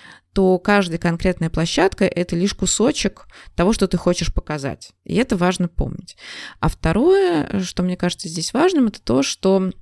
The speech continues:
благодаря наличию самообучающихся систем, благодаря разным разработкам, а, в области, там, чат-ботов, у нас появляется все больше и больше странных таких интерфейсов, которые являются виртуальными аватарами,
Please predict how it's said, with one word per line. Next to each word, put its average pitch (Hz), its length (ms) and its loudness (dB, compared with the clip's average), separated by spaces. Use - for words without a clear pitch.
благодаря 170 440 2
наличию 175 400 -2
самообучающихся 156 920 0
систем, 285 640 0
благодаря 160 460 0
разным 156 320 -2
разработкам, 151 760 -2
а, 143 180 -2
в 156 80 -6
области, 147 380 -4
там, 147 180 -8
чат-ботов, 165 640 0
у - 40 0
нас 233 140 4
появляется 196 500 2
все - 180 -2
больше 180 400 2
и - 20 -4
больше 202 460 2
странных 185 880 0
таких - 380 -6
интерфейсов, 311 840 0
которые 220 1040 4
являются 180 680 0
виртуальными 165 680 2
аватарами, 208 720 2